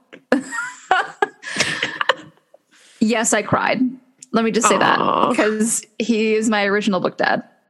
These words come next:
Speaker 2: Yes.
Speaker 1: Um, but finding out that he was a Victor, and it wasn't just him being, like, subjected to their systems as well, but him protecting her out of like, divine duty
Speaker 2: Mm-hmm.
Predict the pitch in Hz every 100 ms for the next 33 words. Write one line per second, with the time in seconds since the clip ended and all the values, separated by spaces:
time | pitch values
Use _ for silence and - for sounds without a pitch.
0 | _ - 160 - - - - _ _ _
1 | _ - 202 196 180 170 - 226 - -
2 | - - - - 233 269 285 294 262 220
3 | 240 226 202 196 214 - 185 180 208 202
4 | 214 226 233 214 208 208 - - - 226
5 | 202 185 196 208 - _ _ _ _ _
6 | _ _ _ _ 233 214 202 185 - 226
7 | 190 202 - 202 190 - 202 185 175 180
8 | 202 - _ - 202 196 185 - 214 -
9 | 202 196 196 185 185 185 180 180 202 190
10 | 185 185 - 208 208 - 208 208 190 180
11 | 175 175 170 196 - - _ - 165 -
12 | 196 220 202 196 185 190 190 185 180 190
13 | 160 180 208 - 180 170 151 156